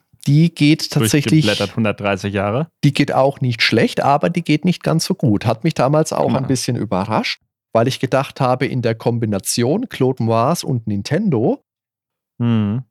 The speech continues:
Speaker 1: aber, äh, darf man auch nicht vergessen, das ist halt eine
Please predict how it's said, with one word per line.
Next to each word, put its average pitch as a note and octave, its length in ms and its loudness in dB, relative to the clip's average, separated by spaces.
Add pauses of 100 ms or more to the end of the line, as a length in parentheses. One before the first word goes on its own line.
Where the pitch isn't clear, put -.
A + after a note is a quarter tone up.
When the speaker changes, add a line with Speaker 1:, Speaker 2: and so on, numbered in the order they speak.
(140)
Speaker 1:
aber, D3+ 540 0
äh, C3 60 -2
darf C3 220 -2
man - 140 0
auch C3+ 260 2
nicht C#3 320 0
vergessen, D#3 640 -2 (640)
das - 140 -6
ist B2+ 120 -2
halt C3+ 180 -2
eine A2+ 160 -4